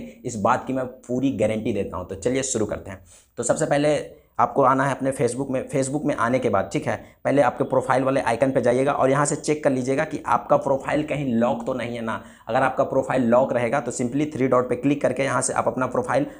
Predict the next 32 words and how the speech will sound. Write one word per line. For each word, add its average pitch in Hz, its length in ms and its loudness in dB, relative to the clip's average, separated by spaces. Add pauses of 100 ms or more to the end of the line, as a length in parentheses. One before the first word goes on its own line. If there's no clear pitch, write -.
(120)
अनलॉक 127 380 4
कर 110 100 0
लीजिएगा। 104 300 -2
ये 131 140 0
देखिए 135 240 -2
जहाँ 120 160 -2
पे 123 100 -2
लॉक 120 280 0
का 123 80 2
ऑप्शन 123 180 -4
है 139 60 -2
वहीं 127 180 0
पे 123 120 -6
अनलॉक 120 360 0
का - 60 -2
ऑप्शन - 300 -6
होगा 95 220 -8 (220)
और 113 160 -2
प्राइवेसी 127 360 2
सेटिंग 131 280 -4
में 127 80 -4
जाने 120 200 -6
के 123 60 -8
बाद - 240 -8
टोटल 143 460 2
जितना 151 380 -4
भी 147 100 -2
प्राइवेसी 131 340 -4
सेटिंग 135 260 -2
है 127 60 -2
टोटल 127 300 0
को 147 120 0